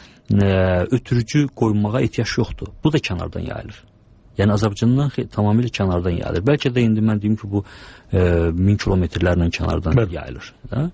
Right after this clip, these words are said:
Speaker 1: Ə, bu ötürücü harda olduğunu mən bilmirəm. Yəqin ki, o, və, a, bu Avropa, Şərqi Avropadadır. Hə. Ə, və bu neçə ölkənin üzərindən keçib gəlir burada. Neçə ölkənin üzərindən keçib gəlir buraya.
Speaker 2: Hı hı.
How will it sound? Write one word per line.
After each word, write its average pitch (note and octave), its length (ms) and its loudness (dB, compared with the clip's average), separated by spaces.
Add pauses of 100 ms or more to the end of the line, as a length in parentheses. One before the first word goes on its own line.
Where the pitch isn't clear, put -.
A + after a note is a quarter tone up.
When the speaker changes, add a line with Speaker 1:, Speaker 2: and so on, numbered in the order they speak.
(600)
Speaker 1:
Ə, F2 100 2 (220)
bu D3 160 2
ötürücü B2+ 320 -2
harda A#2+ 240 0
olduğunu A#2 260 0
mən G2+ 140 -2
bilmirəm. F2 340 -8
Yəqin G#2 240 2
ki, A2 140 -2
o, - 20 -12 (240)
və, G2 80 2
a, E2 220 -2 (160)
bu G2+ 160 2
Avropa, F2+ 340 -2
Şərqi F#2 320 0
Avropadadır. - 540 -6 (160)
Hə. D#2 100 -8 (960)
Ə, A2+ 120 4 (340)
və F3+ 140 2 (520)
bu G#3+ 120 2 (880)
neçə D3 320 0
ölkənin C3+ 460 0
üzərindən G#2 340 2
keçib - 300 -8
gəlir - 260 -8
burada. - 380 -6 (340)
Neçə G#2+ 240 2
ölkənin G2+ 320 0
üzərindən F#2 380 2
keçib F#2+ 260 -8
gəlir F2 240 0
buraya. F2+ 240 -6
Speaker 2:
Hı A#2+ 80 8
hı. A2 140 4